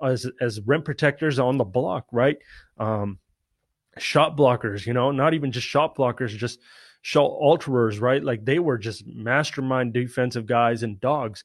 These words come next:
I can't put him over any of these guys, not from an individual standpoint. <laughs> And then you got the perimeter, and I always talk about the hoopers.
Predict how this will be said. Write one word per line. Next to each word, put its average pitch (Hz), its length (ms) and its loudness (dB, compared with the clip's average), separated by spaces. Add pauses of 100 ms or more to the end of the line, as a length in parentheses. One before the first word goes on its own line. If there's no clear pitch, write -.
(220)
I 135 80 0
can't 151 260 -2
put 143 200 -2
him 139 120 0
over 131 200 0
any 175 240 -2
of 131 100 -2
these 147 220 -4
guys, 131 360 4 (220)
not 143 160 4
from 135 140 2
an 135 80 2
individual 139 500 4
standpoint. 127 640 -2 (160)
<laughs> - 200 -16
And 147 140 2
then 160 100 2
you 175 140 0
got 147 380 4 (260)
the 127 140 0
perimeter, 143 540 4
and 123 180 -2
I 143 80 2
always 147 260 4
talk 147 240 0
about 135 220 -2
the 113 80 -6
hoopers. 139 420 -2